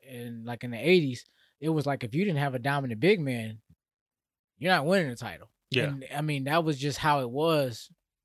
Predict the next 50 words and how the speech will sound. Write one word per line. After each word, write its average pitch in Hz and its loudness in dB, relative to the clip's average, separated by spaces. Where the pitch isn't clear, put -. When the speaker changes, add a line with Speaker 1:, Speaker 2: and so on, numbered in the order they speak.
Speaker 1:
in 139 -10
the 143 -4
N 139 -4
B 131 -2
A. 147 2
You 131 -4
had 151 0
to 123 -6
have 139 0
that, 131 -4
that, 131 -6
that 127 -4
low 139 -2
post 135 -6
presence, 127 -6
or 117 -8
you 170 -2
wasn't 139 4
sniffing 175 0
the 127 -4
title. 123 -2
You 165 -2
wasn't 147 2
even 120 -4
close. 123 -4
Even 170 2
if 160 4
it 165 2
was 151 -2
eight 185 -4
teams, 123 -8
twelve 185 4
<laughs> - 0
teams, 131 -2
sixteen 175 -4
teams, 135 -6
that 151 0
never 165 2
changed. 151 -4
Speaker 2:
Yeah. 117 4
Speaker 1:
So, 151 4
and 156 -4
then 151 0
Michael 156 2
Jordan 160 4
showed 127 2
up, 113 -8
and 147 -2
it 135 -2
changed. 131 -2